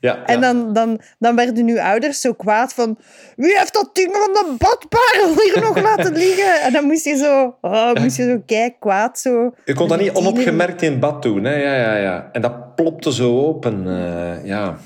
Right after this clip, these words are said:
Speaker 1: ja.
Speaker 2: Ja,
Speaker 1: Ja.
Speaker 2: de badparel. Ja, en dan kon je zo voor honderd frank zo een doorzichtig plastieke buisje <laughs> met zeven badparels kopen.
Speaker 1: Dat weet ik niet meer. Was dat in een buisje? Ja, dat weet ik niet meer. Ja.
Speaker 2: Ja, dat zat in zo'n...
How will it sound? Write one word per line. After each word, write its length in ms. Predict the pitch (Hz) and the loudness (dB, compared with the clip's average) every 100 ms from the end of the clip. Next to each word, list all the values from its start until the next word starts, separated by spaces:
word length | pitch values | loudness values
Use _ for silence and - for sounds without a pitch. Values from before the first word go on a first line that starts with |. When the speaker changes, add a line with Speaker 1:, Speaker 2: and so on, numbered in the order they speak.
| - | -12
Speaker 1:
ja. 380 | 95 95 80 - | -8 -8 -8 -12
Speaker 2:
Ja, 520 | 190 190 208 262 277 - | -10 -6 -2 -2 -4 -4
Speaker 1:
Ja. 220 | 196 185 | -4 -2
Speaker 2:
de 140 | 196 - | -4 -6
badparel. 1000 | 190 226 - - 233 220 185 175 170 156 _ _ - | -6 -6 -4 -4 -2 -2 -4 -6 -6 -10 _ _ -8
Ja, 160 | 196 | -4
en 80 | 240 | -2
dan 140 | 240 | -2
kon 160 | - 220 | -2 -4
je 80 | 233 | -2
zo 200 | 214 208 | -2 -2
voor 120 | 190 196 | -2 -2
honderd 440 | 202 214 240 262 - | 0 0 0 -2 -8
frank 520 | - 180 233 262 - - | -6 -4 -2 -4 -6 -10
zo 260 | 190 214 - | -4 -4 -2
een 140 | 202 | -4
doorzichtig 800 | 190 185 156 202 214 - 240 - | -2 -4 -4 -6 -6 -4 -4 -4
plastieke 500 | - 196 - 214 233 | -6 -6 -6 -6 -4
buisje 720 | 202 175 175 220 - 240 240 - 220 220 | -2 0 -2 -2 -4 -2 -2 -4 -6 -6
<laughs> 440 | - _ - 320 330 | -8 _ -2 0 2
met 160 | 330 - | 0 0
zeven 380 | 254 269 277 214 | 0 0 0 0
badparels 800 | 254 247 - 254 247 240 220 - | -2 -2 -2 0 0 -2 -4 -4
kopen. 580 | 247 233 269 - 220 - _ _ _ - _ _ | -4 -4 -6 -8 -8 -10 _ _ _ -20 _ _
Speaker 1:
Dat 140 | 143 | 0
weet 140 | 175 196 | 0 0
ik 60 | |
niet 120 | 151 131 | -2 0
meer. 160 | 98 | 0
Was 80 | 131 | 0
dat 80 | 151 | 0
in 120 | 143 | 0
een 80 | 135 | 0
buisje? 400 | 135 196 214 - | 2 2 -2 -2
Ja, 300 | 170 165 175 | -2 -2 -2
dat 140 | 143 123 | -4 -4
weet 140 | 135 | -4
ik 80 | 131 | -6
niet 140 | 104 | -10
meer. 360 | 85 80 - - | -10 -12 -16 -16
Ja. 440 | - 90 90 - _ | -8 -6 -8 -12 _
Speaker 2:
Ja, 240 | - 220 262 | -4 -2 0
dat 140 | 269 | -2
zat 260 | 254 233 247 | -2 -4 -2
in 160 | 233 | -2
zo'n... 460 | 226 220 202 202 | 0 0 0 -4